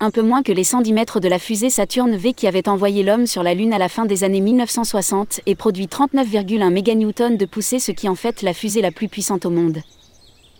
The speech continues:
Pour des raisons de sécurité, cette première mission du programme Artemis s'effectuera sans astronaute à bord.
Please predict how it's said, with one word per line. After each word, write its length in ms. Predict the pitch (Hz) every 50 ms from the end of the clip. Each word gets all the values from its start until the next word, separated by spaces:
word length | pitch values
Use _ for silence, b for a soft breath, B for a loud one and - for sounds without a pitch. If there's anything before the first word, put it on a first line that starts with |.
| - _ - - - _ _ -
Pour 180 | - 202 190 175
des 100 | 202 202
raisons 300 | 196 233 247 233 277 269
de 80 | 196
sécurité, 640 | 185 - - 190 - 220 202 196 190 - - 226 285 b b b b b
cette 240 | - - 190 185 -
première 340 | - - 254 247 262 277 277
mission 300 | 254 226 214 - 247 247
du 140 | 233 190 170
programme 360 | - - 196 190 196 208 208
Artemis 380 | 202 185 - - 208 196 208 240
s'effectuera 760 | - - - - 196 - 220 196 _ - 208 175 190 190
sans 280 | 196 - - 262 240 233
astronaute 440 | 220 214 - - 214 185 180 180 -
à 80 | 190
bord. 360 | 165 170 170 160 156 - -